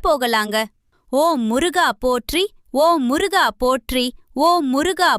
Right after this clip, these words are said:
போற்றி, என்னை காக்கும் செந்தில் முருகனே போற்றி. நல்லததே நடக்கும், நல்லது மட்டும்தான் நடக்கும்னு நம்பி இந்த பதிவ பாருங்க.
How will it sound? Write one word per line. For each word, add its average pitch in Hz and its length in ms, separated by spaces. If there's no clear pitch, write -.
போற்றி, 247 460
என்னை 240 320
காக்கும் 285 460
செந்தில் 359 540
முருகனே 311 480
போற்றி. 214 500
நல்லததே 359 600
நடக்கும், 247 380
நல்லது 381 360
மட்டும்தான் 392 600
நடக்கும்னு 262 680
நம்பி 226 280
இந்த 415 220
பதிவ 208 320
பாருங்க. 196 320